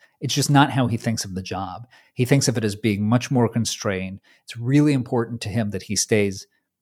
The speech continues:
within the limits of the Constitution. And I quote late in the book, because it's from Cleveland's retirement, a friend of his saying that he just, Cleveland, I'm paraphrasing here, but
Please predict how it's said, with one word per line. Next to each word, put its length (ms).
within 260
the 80
limits 260
of 80
the 60
Constitution. 880
And 120
I 60
quote 300
late 260
in 140
the 60
book, 540
because 220
it's 100
from 180
Cleveland's 340
retirement, 460
a 40
friend 280
of 100
his 340
saying 380
that 120
he 160
just, 300
Cleveland, 580
I'm 160
paraphrasing 560
here, 180
but 140